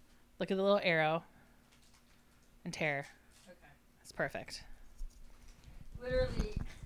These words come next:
Speaker 2: literally, you're like, "Perfect packaging." <laughs> And she immediately looks over to see me struggling. <laughs> Happy Easter, Leah.
Speaker 1: Mm-hmm.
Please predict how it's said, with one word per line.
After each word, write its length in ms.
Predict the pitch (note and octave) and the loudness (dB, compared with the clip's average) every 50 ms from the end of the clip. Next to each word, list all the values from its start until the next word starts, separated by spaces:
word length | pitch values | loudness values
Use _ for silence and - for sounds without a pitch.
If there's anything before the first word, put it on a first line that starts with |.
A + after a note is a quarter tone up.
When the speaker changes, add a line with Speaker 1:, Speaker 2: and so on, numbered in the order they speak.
| - - - | -4 -4 -2
Speaker 2:
literally, 520 | - - - - - C#4 B3+ A#3+ B3 B3 B3+ | -4 -4 -4 -4 -6 -4 -2 -2 0 0 0
you're 120 | A#3+ A3+ G#3+ | 2 4 4
like, 160 | G#3 F#3+ - - - - D#4 - - | 4 4 2 0 -4 -4 -6 8 12
"Perfect 340 | - - A3+ G#3+ G3 G3 F3 | 12 12 12 12 12 12 12
packaging." 520 | F#3+ F3 F3+ E3+ F3+ E3 E3+ F3 E3 F3 F3 | 12 12 12 12 12 12 10 10 10 10 10
<laughs> 40 | F#3 | 10
And 100 | A3+ - - F3+ | 10 10 10 10
she 240 | - - B3 A#3 A3+ | 10 10 12 12 12
immediately 580 | A#3 G#3+ G#3 A3 A3+ A3+ A3+ A3+ A3 G#3 G#3 G#3 | 12 12 12 12 12 12 12 12 12 10 10 8
looks 200 | G#3 G3 F#3 G3+ | 8 6 8 8
over 200 | G3 F#3 F#3 F#3 | 8 10 10 8
to 80 | F#3 F3 | 8 6
see 120 | - G3+ | 8 8
me 100 | F#3 F3+ | 8 8
struggling. 800 | E3 - - - - - F#3+ G3 F#3 F3+ F3 D3+ E3 D#3 D#3 B3 - | 8 6 4 4 10 12 12 12 12 12 12 12 8 2 0 0 2
<laughs> 40 | - B3+ - - - - - - - - - - - - - - - - - - - - - - - - - - - - - - - - _ _ - - - - - - - - - - - - - | 4 4 4 4 4 2 2 2 2 2 0 -2 -2 -2 -4 -6 -6 -8 -8 -8 -10 -10 -16 -20 -20 -16 -14 -14 -14 -14 -16 -20 -20 -20 _ _ -20 -20 -16 -12 -12 -10 -10 -10 -10 -10 -10 -12 -2
Happy 300 | - - G3+ G3+ - A3 | 6 8 8 12 12 12
Easter, 360 | G#3+ F#3 E3 - - - D#3+ D#3 | 12 12 12 12 12 12 12 12
Leah. 300 | D#3+ E3 E3 E3+ F#3 G3 | 12 12 12 12 12 12
Speaker 1:
Mm-hmm. 640 | - - G3+ F#3+ F#3+ F#3 E3+ G3 G3 F#3+ F#3+ G3 | 12 12 10 10 10 10 10 10 10 10 10 10